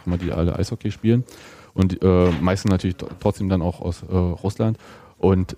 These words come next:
das fetzt halt nicht, ja. Ich meine, was interessiert's jemanden in Prag, ob ein Franchise dann, äh, ein Magnitorsk irgendwie, äh, da gerade drei null gewonnen hat im Eishockey? Weißt du, du ziehst halt irgendwie aus dieser, ähm, regionalen Identität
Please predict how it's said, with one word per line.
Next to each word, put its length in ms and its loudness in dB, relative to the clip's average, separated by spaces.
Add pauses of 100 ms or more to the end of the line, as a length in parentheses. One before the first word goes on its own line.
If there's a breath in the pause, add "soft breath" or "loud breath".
(260)
das 140 -2
fetzt 260 -8
halt 160 2
nicht, 180 -2
ja. 220 2
Ich 160 2
meine, 180 2
was 100 0
interessiert's 600 -2
jemanden 240 0
in 120 0
Prag, 420 -4
ob 180 -4
ein 120 0
Franchise 480 -2
dann, 280 2
äh, 260 2
ein 140 4
Magnitorsk 800 -2
irgendwie, 560 0
äh, 420 2 (280 loud breath)
da 180 2
gerade 320 2
drei 220 -2
null 140 2
gewonnen 300 0
hat 140 0
im 120 -8
Eishockey? 460 -14
Weißt 180 -14
du, 40 -8
du 160 -12
ziehst 260 -8
halt 180 2
irgendwie 520 -2 (360 loud breath)
aus 200 -2
dieser, 680 4
ähm, 280 0
regionalen 580 4
Identität 600 0